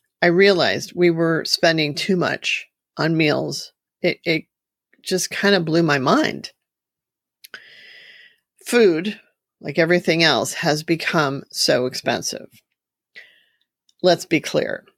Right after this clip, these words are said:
When I had my knee replacement surgery, if we hadn't relied on DoorDash and Grubhub, we would have died. Sure,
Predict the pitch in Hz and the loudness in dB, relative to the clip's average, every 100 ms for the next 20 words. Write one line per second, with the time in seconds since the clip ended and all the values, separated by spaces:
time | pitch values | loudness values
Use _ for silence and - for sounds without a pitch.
0 | _ _ 180 180 175 175 170 180 156 143 | _ _ 0 4 4 2 2 0 2 0
1 | - - 143 151 160 151 135 - - - | -6 -10 -6 -2 0 0 -4 -6 -6 -8
2 | 131 - _ - 151 139 - - - _ | -10 -14 _ -4 -4 -4 -6 -10 -12 _
3 | _ - 170 - 175 185 202 180 190 170 | _ -2 -2 -4 0 2 2 2 2 0
4 | - 156 147 127 135 - 143 151 156 127 | -2 -4 0 0 0 -4 -2 2 2 2
5 | - - - - _ _ - 147 147 151 | 0 -2 -4 -6 _ _ -8 -6 0 0
6 | 135 127 - - _ _ _ _ _ _ | 0 -4 -8 -12 _ _ _ _ _ _
7 | _ _ _ _ 160 147 143 139 - 98 | _ _ _ _ -6 -2 0 0 0 0
8 | 65 - - _ _ _ _ _ - - | -2 -4 -12 _ _ _ _ _ -2 2
9 | 220 139 - | 4 2 0